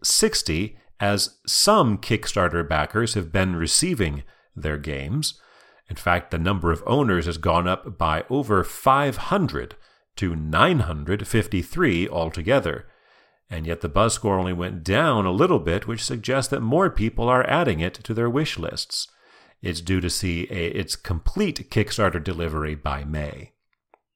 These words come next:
Repeating at number three and charting for the ninth time, Frosthaven by Isaac Childress, published by Cephalofair Games,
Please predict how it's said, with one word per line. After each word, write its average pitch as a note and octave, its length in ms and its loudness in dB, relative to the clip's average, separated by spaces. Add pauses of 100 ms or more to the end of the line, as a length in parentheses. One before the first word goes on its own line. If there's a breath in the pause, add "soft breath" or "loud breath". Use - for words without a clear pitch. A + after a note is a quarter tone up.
(1400)
Repeating C3 560 4
at A#2 120 -2
number A#2 320 2
three A2 720 0 (440 soft breath)
and D#2 200 -6
charting F2 380 2
for A2 180 0
the A#2 100 2
ninth D#3+ 480 0
time, D2 480 -4 (640)
Frosthaven - 920 2 (380 soft breath)
by D2+ 260 -2
Isaac F2 420 0
Childress, A#2 580 0 (180)
published G#2 440 2
by C#2+ 180 -2
Cephalofair F#2+ 680 0
Games, G2 480 -4